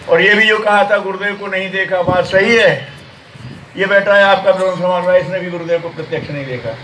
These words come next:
क्यों देखा था? नहीं देखा। तो इसने क्या देखा? हमसे ज्यादा सही इसने देखा। हम तो गुरुदेव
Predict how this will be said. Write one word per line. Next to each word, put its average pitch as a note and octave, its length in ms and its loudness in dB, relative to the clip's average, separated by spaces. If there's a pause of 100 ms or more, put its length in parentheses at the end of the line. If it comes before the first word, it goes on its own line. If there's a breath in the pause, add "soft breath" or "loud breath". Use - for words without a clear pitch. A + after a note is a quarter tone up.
(240)
क्यों F3 200 0
देखा F#3+ 240 2
था? D#3+ 140 -6 (540)
नहीं D3+ 140 4
देखा। - 360 -2 (520)
तो F#3 60 2
इसने G#3+ 260 2
क्या G#3+ 180 2
देखा? D#3 280 -6 (4000)
हमसे G3+ 380 2
ज्यादा F#3+ 340 4
सही G3+ 220 0
इसने B3+ 300 2
देखा। B3+ 500 2 (1500)
हम E3+ 180 2
तो A#3+ 120 2
गुरुदेव G#3+ 320 0